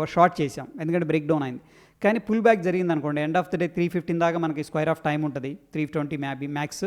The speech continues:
ఆ టైంలోపు మనం అనుకున్న ప్రైస్ కంటే పైనే ఉందనుకోండి, మన లాస్లోకి వెళ్ళే అవకాశం ఉంది. ఓకే, so ఇంట్రాడేలో చేయాలి అంటే మనం ఏం చేయాలంటే, దీన్ని లోవర్ టైమ్ ఫ్రేమ్స్కి కన్వర్ట్ చేసుకొని, like ఫిఫ్టీన్ మినిట్స్ కావచ్చు,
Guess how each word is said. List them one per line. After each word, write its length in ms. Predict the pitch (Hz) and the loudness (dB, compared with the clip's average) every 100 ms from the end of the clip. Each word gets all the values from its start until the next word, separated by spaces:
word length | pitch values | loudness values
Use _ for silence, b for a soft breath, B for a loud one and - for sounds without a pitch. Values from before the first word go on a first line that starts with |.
| - b b b b b b b 160 | -8 b b b b b b b 0
ఆ 40 | 190 202 | 2 4
టైంలోపు 460 | 220 226 196 208 208 208 190 | 4 4 4 4 2 2 0
మనం 100 | 175 180 | 2 2
అనుకున్న 260 | 185 208 202 196 | 0 0 0 2
ప్రైస్ 220 | 185 170 | 0 0
కంటే 140 | 185 180 | -2 0
పైనే 240 | 170 180 185 | 2 2 2
ఉందనుకోండి, 340 | 180 165 190 202 | 2 0 0 -2
మన 40 | 190 196 | 0 0
లాస్లోకి 320 | 202 214 190 | 0 0 0
వెళ్ళే 140 | 180 160 | 2 4
అవకాశం 360 | 165 175 160 151 | 2 2 -2 -4
ఉంది. 160 | 131 - - _ _ _ - 196 | -10 -12 -20 _ _ _ -10 -4
ఓకే, 160 | 214 208 - B B B - - | 0 -2 -4 B B B -4 4
so 100 | 240 202 - 196 | 4 4 2 0
ఇంట్రాడేలో 520 | 220 226 220 214 208 208 | 4 6 6 2 0 0
చేయాలి 380 | 165 175 175 175 151 | 2 4 4 2 0
అంటే 220 | 135 156 214 190 | 0 -2 0 0
మనం 120 | 165 170 | 2 2
ఏం 60 | 165 | 2
చేయాలంటే, 340 | 170 151 156 175 143 | 0 0 -2 -4 -2
దీన్ని 240 | 185 214 190 | -2 0 2
లోవర్ 260 | 165 185 220 196 | 4 4 4 2
టైమ్ 140 | 180 175 | 2 0
ఫ్రేమ్స్కి 340 | 165 180 160 | -2 -2 -2
కన్వర్ట్ 280 | 143 147 147 170 | 0 -2 -2 -2
చేసుకొని, 460 | 147 - 170 180 247 262 _ _ 165 156 | -2 0 0 0 -4 -10 _ _ -2 0
like 260 | 156 160 135 | 0 -2 -6
ఫిఫ్టీన్ 300 | 160 - 170 160 | -4 -2 0 0
మినిట్స్ 220 | 156 147 | -2 -4
కావచ్చు, 220 | 143 143 | -6 -4